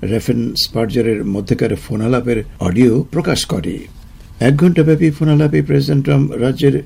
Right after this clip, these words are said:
সেক্রেটারি অফ স্টেটের সমালোচনা, অব্যাহত চাপ সৃষ্টি ও কটাক্ষ অব্যাহত রাখেন। প্রেসিডেন্ট ট্রাম্প জর্জিয়ার তিনটি পৃথক ভোট গণনার সত্যতা নিয়েও বিরোধিতা করেছেন। রেফেনসপার্জার কয়েক ঘন্টা পরে বলেন, "অত্যন্ত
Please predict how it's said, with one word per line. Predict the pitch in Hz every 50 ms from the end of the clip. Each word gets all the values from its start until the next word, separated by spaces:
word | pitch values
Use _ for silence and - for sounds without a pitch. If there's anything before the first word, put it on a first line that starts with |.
| - - - - -
সেক্রেটারি | 165 147 - - 131 139
অফ | 135 131
স্টেটের | - - 147 143 139 139 135 135
সমালোচনা, | 131 - - 101 101 117 143 139 - 147 120 120 135 - - -
অব্যাহত | - 104 107 - 113 123 127 127 127 120 - - -
চাপ | - 127 107 -
সৃষ্টি | - - 143 139 - - - 127 123
ও | - 117 104 90 -
কটাক্ষ | - 107 - 147 147 143 - - 123 - - -
অব্যাহত | - 117 - 135 113 117 110 110
রাখেন। | 113 147 147 143 - 113 80 82 80 - - - - - - - - -
প্রেসিডেন্ট | - 107 87 82 101 92 -
ট্রাম্প | 120 127 123 123 127 -
জর্জিয়ার | - - 95 110 110 110 113 127 123 117 113 104 - -
তিনটি | 127 120 113 - 123
পৃথক | 123 - 113 - - 123 117 - - - -
ভোট | - 104 113 117 131
গণনার | 113 92 110 101 101 117 123 127 127 123 - - - -
সত্যতা | - - - 110 - - 135 127 - 127
নিয়েও | 123 131 139 143 135 139 175 180 - - 107
বিরোধিতা | 92 104 113 127 127 117 98 - 117
করেছেন। | - 165 151 117 98 - 107 101 101 104 - - - - - - -
রেফেনসপার্জার | 107 123 127 - 170 170 160 147 - - 147 165 160 151 180 160 156 151 147 - - -
কয়েক | 131 147 151
ঘন্টা | 147 160 147 156 147 151
পরে | 143 156 151 156 147
বলেন, | 147 156 156 160 147 135 139 - - -
"অত্যন্ত | - - - 131 123 127 123